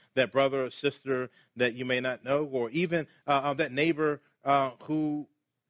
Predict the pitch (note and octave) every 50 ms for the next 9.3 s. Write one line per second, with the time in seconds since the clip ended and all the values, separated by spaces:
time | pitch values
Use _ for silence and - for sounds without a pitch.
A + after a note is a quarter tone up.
0 | _ _ _ _ _ _ - A#2+ A#2+ C#3 D#3+ F3 F3 F3 F3+ D#3+ A2+ A#2 C3+ A#3
1 | C#4 D4+ - C#3 C3 G2+ G2 G2 G2+ G#2 G2 G2 G2+ F#2+ A#2 C3 C3+ - _ _
2 | _ _ _ _ - - F#3+ F3+ F3+ F3 D3 C#3 D3+ F#3 G#3 - - E3+ D3+ C#3
3 | - - - D3+ C3+ A#2+ C3+ D#3 D#3 D#3+ C#3 C3+ C3 C3+ A2+ - - - C3 B2+
4 | B2 A#2 A2 A2+ A2+ - - C#3 - E4 - D#4+ G3 C#3 B2 C3 C#3+ D#3+ E3+ -
5 | - D#3 C3+ - _ _ _ _ - C3 B2+ A#2+ A#2+ C3 B2 - A2 - - -
6 | - G2+ E2 D2+ - _ _ - _ _ _ _ _ _ _ _ _ _ _ _
7 | _ - D3 F3+ G3+ G3+ A3 G#3 A3 A#3 A3 G#3 - - D#3 D#3+ E3+ E3+ D#3+ D3+
8 | D#3+ E3 E3 E3 D#3+ D#3 D#3 D#3 D#3 D#3+ D#3+ D#3 C#3 A#2 A2 - A#2+ - E3 -
9 | - D3 C3 C3+ C#3 -